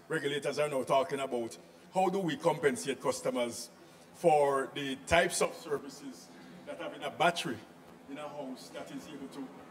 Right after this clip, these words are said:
provide some amount of stability to the grid if you were to aggregate some of these battery services can do. Um, utilities are beginning to talk about how is it that we can, um, use vehicle-to-grid integration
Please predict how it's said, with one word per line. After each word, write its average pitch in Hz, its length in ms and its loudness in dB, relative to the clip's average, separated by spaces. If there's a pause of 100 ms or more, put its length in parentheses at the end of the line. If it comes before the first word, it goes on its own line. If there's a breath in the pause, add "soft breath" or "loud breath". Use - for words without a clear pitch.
(200)
provide 170 400 6
some 180 160 2
amount 156 320 -6
of 135 80 -8
stability 143 560 -12
to 160 80 -12
the 135 80 -4
grid 139 320 0 (480 loud breath)
if 156 180 -6
you 160 80 2
were 147 120 6
to 151 200 0
aggregate - 440 -4
some 165 120 -8
of 147 100 2
these 131 180 -6
battery 131 280 0
services 123 540 -4
can 131 220 -2
do. 143 220 -2 (640 loud breath)
Um, 131 400 0 (160)
utilities 156 580 -2
are 156 180 4
beginning 143 300 -4
to 139 80 -8
talk 131 240 4
about 131 380 -4 (280)
how 170 160 -4
is 160 120 -4
it 160 120 -10
that 139 200 -10
we 143 120 -8
can, 131 340 0 (480 loud breath)
um, 135 380 2 (560)
use 165 360 4
vehicle-to-grid 156 680 -8
integration 139 800 -2